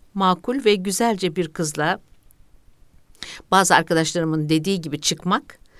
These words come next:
arkadaşlık etmek tatlı bir duyguydu ve bana hayat o kadar güzel geliyordu ki Mahmut Usta'yı ve kuyuyu unuttuğuma inandım.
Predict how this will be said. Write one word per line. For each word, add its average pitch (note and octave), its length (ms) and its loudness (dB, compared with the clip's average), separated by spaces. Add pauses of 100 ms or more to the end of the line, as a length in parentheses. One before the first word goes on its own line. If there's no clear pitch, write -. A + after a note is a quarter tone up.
(220)
arkadaşlık G#3 560 0
etmek F#3 400 -2
tatlı C#4 360 -4
bir D#3+ 180 -2
duyguydu D3+ 640 -2 (460)
ve G#3 320 6 (100)
bana A3+ 280 0
hayat G#3+ 560 0 (280)
o A#3 120 0
kadar F3 300 0
güzel D#3 420 -2
geliyordu C#3+ 600 -4
ki G#3 280 -4 (380)
Mahmut A#3 380 -2
Usta'yı G3 520 -2
ve D#3 220 2 (100)
kuyuyu G3 600 0 (280)
unuttuğuma F#3 560 -4
inandım. D3 480 -6